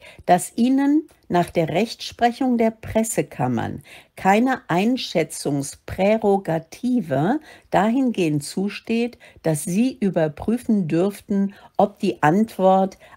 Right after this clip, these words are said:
aus ihrer Sicht passt.“ Natürlich mussten wir auch erst nachgucken, was Prärogative heißt.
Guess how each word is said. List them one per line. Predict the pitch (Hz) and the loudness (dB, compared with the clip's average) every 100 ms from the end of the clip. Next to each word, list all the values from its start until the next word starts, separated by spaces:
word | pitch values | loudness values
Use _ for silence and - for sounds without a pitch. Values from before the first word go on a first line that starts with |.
| - | -2
aus | 156 156 - | 0 0 0
ihrer | 202 190 170 | 0 4 2
Sicht | 156 160 - - _ | 2 -4 -6 -20 _
passt.“ | - - 147 - - - | -10 -8 -8 -10 -16 -10
Natürlich | - 147 175 170 170 | -6 -4 -4 -4 -4
mussten | 160 - - | -6 -2 -2
wir | - - | 0 0
auch | 151 | 0
erst | - 170 - | -2 -4 -2
nachgucken, | 170 - 180 170 165 - - - | -2 -2 -4 0 -2 -2 -12 -6
was | 147 147 | -4 -4
Prärogative | - - 151 180 180 139 143 131 - - 202 220 208 | -8 -2 2 4 4 2 2 -2 -2 -4 0 0 2
heißt. | 185 196 214 | 0 0 -2